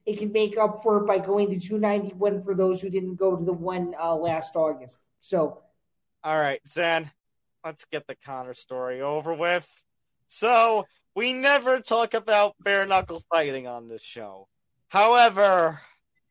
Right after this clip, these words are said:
Speaker 2: considering the name of the person involved in this story, I guess as M M A media, we are obligated to do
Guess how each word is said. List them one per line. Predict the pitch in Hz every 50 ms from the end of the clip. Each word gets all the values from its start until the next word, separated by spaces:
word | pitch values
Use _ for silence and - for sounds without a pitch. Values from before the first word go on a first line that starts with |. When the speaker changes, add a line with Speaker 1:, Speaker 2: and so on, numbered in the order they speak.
| _ _
Speaker 2:
considering | - 190 175 170 - - - 214 214 208 202 202 196 185 175 170 160 143 139 _ _ _ _ _ _ _ _
the | 135 147 190 196
name | 196 190 190 196 196 196 196 196 190 185
of | 180 180 165 160 _ -
the | 156 156 151 _
person | - 190 196 190 - - - - 156 147 135 131 - _ _ _ _ _
involved | 160 170 170 156 147 175 175 180 170 165 147
in | 165 160 156
this | 156 156 151
story, | - - - 190 190 180 160 156 151 156
I | 160 165 165
guess | 160 _ 180 185 180 - - - - - - _ _ _ _ _ _ -
as | 202 247 214 180
M | 196 208 208
M | 202 196 190
A | 196 196 185
media, | 170 175 175 170 175 175 175
we | 170 185 226 240
are | 220 196 175 - _ -
obligated | 175 175 143 143 156 156 147 156 156 156 143 147 147 147
to | 156 175
do | - -